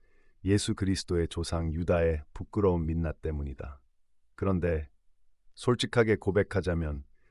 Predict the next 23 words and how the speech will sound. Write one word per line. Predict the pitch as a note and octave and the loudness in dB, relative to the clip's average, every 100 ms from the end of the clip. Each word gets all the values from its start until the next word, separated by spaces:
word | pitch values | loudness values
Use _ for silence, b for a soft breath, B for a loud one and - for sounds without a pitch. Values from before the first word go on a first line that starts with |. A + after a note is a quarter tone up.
| _ _ _ | _ _ _
그 | - A2 | -2 0
곤혹스러움이 | A#2 A#2+ A#2+ - G#2 G2+ F#2+ F2 D#2+ - | 2 4 4 2 6 6 6 0 -2 -2
꼭 | A2 - | -2 0
유다의 | G2 G2 G#2 F#2+ | 4 8 8 6
민낯 | F#2+ G2+ A2 - | 2 2 2 2
때문만은 | G2 F2+ E2+ E2 E2 | 0 0 -2 -2 -4
아니다. | D2+ D2+ - - - _ _ _ _ _ _ _ _ _ _ | -6 -6 -8 -10 -14 _ _ _ _ _ _ _ _ _ _
하나님의 | A#2+ A#2+ A#2 A2 - | 2 4 4 4 2
택한 | A#2 - A#2+ | 0 2 2
백성이라 | G2 F2+ - G2+ G2 F2+ | 2 -2 0 2 2 2
불리는 | E2 E2+ E2 E2+ D#2+ D2 - - | 0 -2 -2 -2 -2 -6 -10 -4
유다의 | G2+ G#2+ G#2 | 4 6 6
민낯이 | E2+ F2 F2 D#2+ F2 | 4 0 0 -2 -6
사실은 | - F2+ - E2 E2 D2+ _ _ - | -4 -4 -4 -2 -4 -4 _ _ -4
우리의 | G2+ A2 | 2 4
민낯이기도 | F#2 G2+ G#2+ G#2+ - F2 E2+ | 4 4 2 2 -2 -4 -4
함을 | D#2+ F2+ E2+ D2 - | -2 -2 -2 -6 -6
말씀 | E2+ E2 G2 | -6 -4 -2
앞에서 | F2 - F2 E2 | -4 -4 -6 -6
고백하지 | - F2+ F#2+ - F2+ F2 | -4 0 0 -2 -4 -2
않을 | D#2 F2 | -4 -4
수 | - D#2+ | -4 -8
없으니, | - - E2+ D#2 | -8 -8 -6 -6